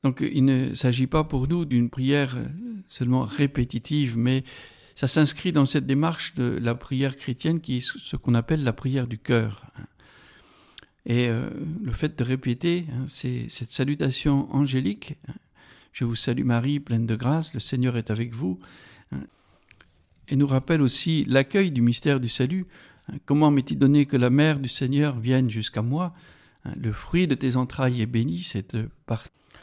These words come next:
deuxième partie du chapelet. Hein, et donc cette, euh, salutation de,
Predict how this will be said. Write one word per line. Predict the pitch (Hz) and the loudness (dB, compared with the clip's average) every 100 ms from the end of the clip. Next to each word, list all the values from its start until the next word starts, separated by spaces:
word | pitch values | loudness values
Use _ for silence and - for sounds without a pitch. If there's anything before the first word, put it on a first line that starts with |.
| _ _ _ _ - | _ _ _ _ -4
deuxième | 117 131 | 2 2
partie | 127 143 - | 2 -2 -4
du | 131 | -4
chapelet. | 113 - 120 196 208 - - - - - - - _ _ | 0 0 0 -2 -4 -6 -18 -20 -20 -20 -20 -20 _ _
Hein, | - - - | -12 -12 -6
et | 113 110 113 - - - - | -2 -2 -4 -8 -12 -12 -8
donc | 151 113 113 110 | -4 -4 -4 -6
cette, | - 123 - | -4 -4 -4
euh, | 107 95 101 - _ _ _ _ _ _ _ _ _ _ _ | -4 -4 -6 -10 _ _ _ _ _ _ _ _ _ _ _
salutation | - 127 127 127 120 - 220 175 - - 120 147 220 | -2 0 0 0 0 0 0 0 -2 -8 -12 -12 -12
de, | 160 127 110 104 - - | -6 -2 0 0 -4 -14